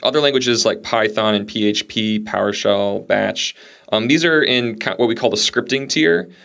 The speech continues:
You know, they're kind of left in the experimental category right now. And essentially, we just invoke them via command line. So we call, like, F S I E X E, and then we call your F sharp code,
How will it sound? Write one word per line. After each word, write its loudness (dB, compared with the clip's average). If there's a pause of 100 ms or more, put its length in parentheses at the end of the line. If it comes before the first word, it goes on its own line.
(280)
You 2
know, 2
they're 0
kind 0
of -4
left 2
in 0
the 2
experimental 0
category 2
right 2
now. 0
And 0
essentially, 2
we 0
just 0
invoke 2
them 2
via 2
command -4
line. -4
So 0
we 0
call, 4
like, 0
F -2
S 2
I 4
E 0
X -4
E, -2
and -4
then -4
we -2
call 2
your 0
F -2
sharp -6
code, -6